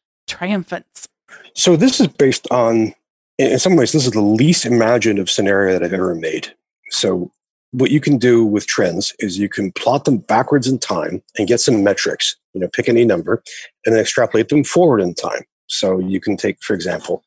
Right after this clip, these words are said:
Speaker 2: something like, you know, population and work it backwards and see how far forward it will go. But as you can see, as I mentioned before, sometimes that doesn't work out. Sometimes the future twists and turns in different ways.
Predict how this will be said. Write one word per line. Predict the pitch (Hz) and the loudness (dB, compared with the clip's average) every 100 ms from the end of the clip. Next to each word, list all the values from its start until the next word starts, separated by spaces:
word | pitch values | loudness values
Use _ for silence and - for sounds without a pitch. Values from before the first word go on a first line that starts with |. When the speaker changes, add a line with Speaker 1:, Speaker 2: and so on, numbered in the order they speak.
| - | -4
Speaker 2:
something | 107 98 92 | -4 -2 -2
like, | 90 90 90 - | -2 -2 -2 -4
you | 101 | -6
know, | 85 | -4
population | - - 104 139 160 - 90 | -4 -4 0 2 2 0 -4
and | 82 85 85 _ | -4 -6 -8 _
work | 98 92 - | -6 -6 -6
it | - | -6
backwards | - - 101 92 | -6 -4 -8 -6
and | 95 | -6
see | - 95 | -4 -4
how | 87 | -4
far | - 90 90 | -4 -6 -4
forward | - 95 | -4 -6
it | 87 | -4
will | - | -4
go. | 107 151 90 - - _ | -2 0 -2 -6 -20 _
But | - | 0
as | 131 113 | 2 2
you | |
can | - 117 | 0 0
see, | 104 - 135 | 0 2 2
as | 120 98 | 2 0
I | |
mentioned | 101 107 - 90 | -2 -2 -4 -8
before, | 90 - 110 95 - - - - | -10 -4 -2 -2 -6 -20 -20 -6
sometimes | 202 92 90 | -4 -2 -4
that | - 92 | -4 -4
doesn't | 95 98 | -4 -2
work | 92 110 | -2 0
out. | 202 85 82 | 0 -2 -4
Sometimes | - 85 87 - | -8 -8 -10 -10
the | |
future | - 85 - 92 82 | -10 -10 -10 -10 -12
twists | - - 110 - - | -6 -4 -4 -6 -10
and | 147 | -10
turns | - 139 95 85 | -4 -2 -2 -6
in | 87 85 | -10 -12
different | 82 - 98 | -12 -8 -6
ways. | 107 113 - | -4 -4 -6